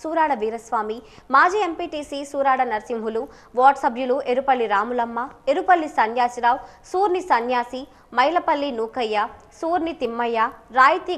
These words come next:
కృష్ణ, మరుపల్లి ఎర్రయ్య తదితరులు జనసేన పార్టీ అభ్యర్థి లోకం మాధవి సమక్షంలో పార్టీ తీర్థం పుచ్చుకున్నారు. పార్టీలో నూతనంగా చేరిన వారికి కూటమి అభ్యర్థి లోకం మాధవి కండువాలు వేసి పార్టీలోకి ఆహ్వానించారు.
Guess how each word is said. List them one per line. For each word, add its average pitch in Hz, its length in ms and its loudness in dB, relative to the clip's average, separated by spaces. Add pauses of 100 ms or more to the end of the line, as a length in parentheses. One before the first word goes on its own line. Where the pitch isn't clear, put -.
కృష్ణ, 233 320 -6 (360)
మరుపల్లి 330 420 4 (100)
ఎర్రయ్య 233 300 -2 (300)
తదితరులు 311 480 0 (140)
జనసేన 254 300 -2 (100)
పార్టీ 240 320 2
అభ్యర్థి 247 400 -6 (340)
లోకం 392 400 6
మాధవి 285 380 2
సమక్షంలో 247 480 -4 (180)
పార్టీ 247 340 4
తీర్థం 226 300 -6
పుచ్చుకున్నారు. 214 500 -6 (400)
పార్టీలో 285 560 6
నూతనంగా 294 500 0
చేరిన 247 320 -4
వారికి 233 300 -2 (140)
కూటమి 285 400 -2
అభ్యర్థి 240 420 -6
లోకం 233 320 -4
మాధవి 226 320 -4 (100)
కండువాలు 226 480 0
వేసి 214 240 -8 (160)
పార్టీలోకి 294 640 0
ఆహ్వానించారు. 208 600 -6